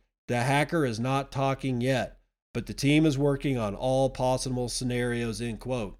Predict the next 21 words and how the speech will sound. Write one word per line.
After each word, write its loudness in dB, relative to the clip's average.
Additionally, 6
Acid 4
Bird -2
said 0
that -2
members 6
of 2
the 0
Hundred 4
Finance 0
team 4
have 2
been 4
hit 6
financially 2
by -2
the -4
attack, -4
including 4
one 6
person 2